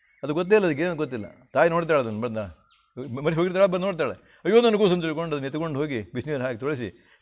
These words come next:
ಬೇರೆ ಒಣ ಬಟ್ಟೆ ಉಡಿಸಿ ಮಲಗಿಸ್ತಾಳೆ. ಸೂರ್ಯ ಅನಿಮಿತ್ತ ತಾಯಿಗೆ ಮುಂದೇನು ಮಗ ಮಾಡ್ತಾನೋ ಗೊತ್ತಿಲ್ಲ,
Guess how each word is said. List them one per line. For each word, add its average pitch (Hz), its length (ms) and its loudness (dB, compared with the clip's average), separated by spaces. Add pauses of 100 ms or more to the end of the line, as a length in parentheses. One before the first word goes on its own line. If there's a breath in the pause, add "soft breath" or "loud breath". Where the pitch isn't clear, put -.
ಬೇರೆ 135 160 4
ಒಣ 143 220 2
ಬಟ್ಟೆ 135 220 -4
ಉಡಿಸಿ 123 220 -6
ಮಲಗಿಸ್ತಾಳೆ. 101 520 -10 (240)
ಸೂರ್ಯ 135 180 -6
ಅನಿಮಿತ್ತ 123 400 -6
ತಾಯಿಗೆ 151 340 4
ಮುಂದೇನು 151 360 0
ಮಗ 143 160 6
ಮಾಡ್ತಾನೋ 151 440 4
ಗೊತ್ತಿಲ್ಲ, 135 320 0